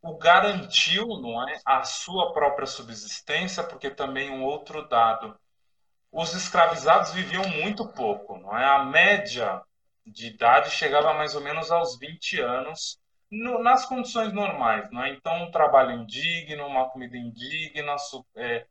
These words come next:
sujeito às doenças. Então, mais ou menos, tinha uma expectativa de vida de vinte anos. Claro, estamos em,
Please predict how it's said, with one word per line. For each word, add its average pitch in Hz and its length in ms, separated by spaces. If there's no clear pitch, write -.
sujeito 127 800
às 123 320
doenças. 143 840
Então, 156 240
mais 202 240
ou 196 80
menos, 175 340
tinha 170 180
uma 165 100
expectativa 160 680
de 151 160
vida 139 400
de 170 240
vinte 156 540
anos. - 580
Claro, 214 280
estamos 135 560
em, 139 300